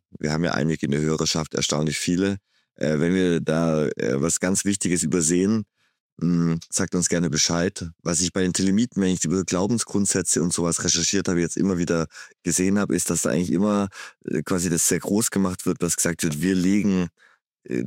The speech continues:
die Schriften von Crowley nicht für euch aus oder ich sag nicht, was das für mich bedeutet, zwingend dieser Satz, aber jeder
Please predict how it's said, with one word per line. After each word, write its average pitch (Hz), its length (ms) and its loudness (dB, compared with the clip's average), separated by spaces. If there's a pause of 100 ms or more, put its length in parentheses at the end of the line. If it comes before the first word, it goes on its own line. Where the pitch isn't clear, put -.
(100)
die 87 100 0
Schriften 101 420 -2
von 87 220 0
Crowley 90 360 2
nicht 101 240 0
für 82 120 0
euch 80 200 2
aus 92 320 2
oder 76 140 2
ich 69 140 0
sag 85 200 0
nicht, 90 180 0
was 85 140 0
das - 120 -2
für 87 100 0
mich 82 140 0
bedeutet, 90 440 0
zwingend 78 360 0
dieser 71 220 -2
Satz, 76 340 -2
aber 69 160 0
jeder 78 460 0